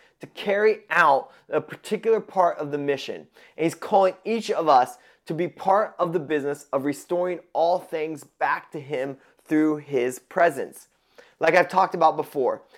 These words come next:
if we live this surrendered life, we will naturally call people to live a surrendered life. God uses transformed lives to transform lives. It's a beautiful thing.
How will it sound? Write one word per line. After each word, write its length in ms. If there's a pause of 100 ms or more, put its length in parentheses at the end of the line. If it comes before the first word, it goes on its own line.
(100)
if 160
we 140
live 340
this 220
surrendered 560
life, 420 (220)
we 280
will 200
naturally 720
call 520
people 540
to 160
live 500 (320)
a 80
surrendered 720
life. 480 (520)
God 480
uses 420
transformed 840
lives 580
to 260
transform 800
lives. 380
It's 160
a 60
beautiful 520
thing. 420